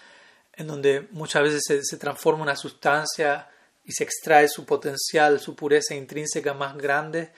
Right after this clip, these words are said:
pero para eso se la tiene que someter a todo un proceso en donde generalmente algo repetidamente tiene que entrar al fuego, se extrae un nivel de pureza, se retira del fuego en el momento apropiado, se vuelve a poner en el fuego, se vuelve a retirar. Y uno como discípulo tiene que estar dispuesto a eso, ¿no?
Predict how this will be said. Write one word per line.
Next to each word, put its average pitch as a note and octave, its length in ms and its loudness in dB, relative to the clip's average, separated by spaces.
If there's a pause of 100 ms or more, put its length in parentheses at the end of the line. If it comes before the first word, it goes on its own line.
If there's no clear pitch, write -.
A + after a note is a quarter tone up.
(240)
pero C#3 180 -4
para D3 200 6
eso D3+ 120 2
se - 60 -4
la C#3+ 140 0
tiene D3 180 -8
que C#3 80 -6
someter C#3+ 440 -6
a C3+ 100 -2
todo D3+ 120 -10
un C#3 120 -12
proceso C#3+ 480 -6
en C#3+ 60 -16
donde C3+ 180 -14
generalmente C3+ 800 -8 (460)
algo D3+ 280 -6
repetidamente D#3 800 4
tiene D3 200 -6
que C#3 60 -4
entrar C#3+ 220 -2
al C#3 160 0
fuego, F3+ 600 -2 (120)
se - 120 -12
extrae D3+ 300 -2
un C#3+ 60 -4
nivel C#3+ 240 2
de C#3+ 100 2
pureza, C#3+ 340 2
se C#3+ 160 -8
retira D#3+ 440 -2
del D3+ 80 -4
fuego D3+ 240 2
en D3 60 0
el C#3+ 100 -6
momento C#3+ 400 -8
apropiado, D3 480 -2
se D3 160 -2
vuelve D#3 320 4
a D#3+ 60 0
poner D3+ 240 -2
en D3+ 60 -2
el C#3+ 80 -4
fuego, C#3+ 320 2
se - 140 -12
vuelve D#3 340 0
a D#3+ 40 -2
retirar. D3 560 0 (840)
Y E3 120 -2
uno G3+ 180 4
como F#3 160 0
discípulo F#3 480 -2
tiene E3+ 220 -4
que D#3 60 -8
estar E3+ 180 -4
dispuesto D#3+ 420 -6
a E3+ 80 4
eso, E3+ 220 -4
¿no? C#3 160 -18